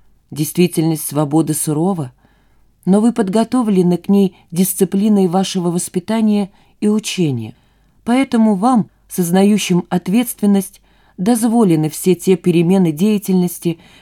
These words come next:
которые и составляют личное счастье. Мечты о тихой бездеятельности рая не оправдались историей, ибо они противны природе человека-борца.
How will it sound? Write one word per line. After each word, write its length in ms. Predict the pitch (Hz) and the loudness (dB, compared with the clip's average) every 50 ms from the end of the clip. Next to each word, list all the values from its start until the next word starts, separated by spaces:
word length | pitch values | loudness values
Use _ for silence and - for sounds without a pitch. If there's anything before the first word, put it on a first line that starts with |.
| _ _ | _ _
которые 540 | - 214 214 - 233 233 226 226 220 214 | -4 -2 0 0 0 0 2 2 0 0
и 180 | 214 - - 226 | -2 -2 -4 -4
составляют 880 | 196 - 226 220 - - - 208 202 208 214 233 247 247 233 226 - - _ _ _ _ _ - | -4 -2 -4 -4 -4 -4 -4 -2 -2 0 0 0 0 0 0 -2 -4 -8 _ _ _ _ _ -2
личное 580 | 180 185 214 233 226 - - - 202 196 190 | 0 2 2 2 0 -2 -2 -2 0 0 0
счастье. 680 | 170 - - - 151 143 131 123 - - - - - - _ _ _ _ _ _ _ _ _ _ _ _ _ _ _ _ _ _ | 0 -2 -6 -4 -4 -4 -4 -6 -8 -12 -16 -18 -20 -20 _ _ _ _ _ _ _ _ _ _ _ _ _ _ _ _ _ _
Мечты 480 | - 196 208 214 - - - - 277 269 | 0 2 2 2 0 -2 -4 0 0 2
о 100 | 233 208 | 2 0
тихой 360 | 208 - - 233 - - 202 | -2 -4 -6 -6 -2 -2 -2
бездеятельности 1000 | 175 160 190 190 170 165 190 208 208 196 190 - 190 185 180 180 175 - - - 175 | 0 2 2 0 2 0 0 0 2 0 0 -2 0 0 0 0 -2 -4 -4 -4 -2
рая 420 | 170 180 196 214 214 190 175 170 - _ _ _ _ _ _ _ _ _ - | 0 2 2 2 2 0 -2 -4 -6 _ _ _ _ _ _ _ _ _ -2
не 140 | 202 208 220 | 2 2 2
оправдались 760 | 220 220 214 226 220 214 202 240 240 208 160 135 - - 139 | 2 2 0 -2 0 0 0 0 2 2 0 -2 -2 -6 -8
историей, 580 | 131 - - - 143 135 117 113 113 110 - - _ _ _ _ _ _ _ - | -8 -8 -4 -4 -2 -2 -2 -4 -6 -6 -10 -14 _ _ _ _ _ _ _ -2
ибо 260 | 165 165 147 165 170 | -2 0 2 2 2
они 400 | 170 165 175 180 180 175 180 - _ | 2 4 4 2 2 2 -2 -4 _
противны 800 | - 165 180 175 - - 196 202 185 175 175 175 180 175 - _ _ _ _ _ | -4 -2 -2 -4 -2 -2 -2 0 0 2 2 2 2 0 -2 _ _ _ _ _
природе 640 | - 170 185 180 180 196 202 180 170 180 175 170 170 _ _ _ | 0 2 2 4 4 2 0 0 0 0 -2 -2 -4 _ _ _
человека-борца. 1120 | - - 185 180 180 175 175 190 185 - 185 170 160 175 175 175 - - 214 208 180 131 | -8 -4 -2 0 0 0 0 0 -2 -2 -4 -2 -2 -4 -4 -6 -6 -6 -4 -4 -4 -6